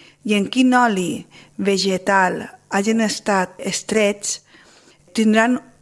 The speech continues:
un preu o tindran un altre. Per què us remarque això? Perquè a l'hora de consumir un oli essencial em pregunteu: «Com pot ser que l'oli de romaní passe de tres euros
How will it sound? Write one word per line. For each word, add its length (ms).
un 300
preu 480
o 60
tindran 400
un 100
altre. 600
Per 220
què 100
us 180
remarque 440
això? 360
Perquè 280
a 20
l'hora 220
de 120
consumir 720
un 180
oli 240
essencial 800
em 180
pregunteu: 640
«Com 160
pot 320
ser 420
que 140
l'oli 480
de 320
romaní 640
passe 360
de 120
tres 300
euros 680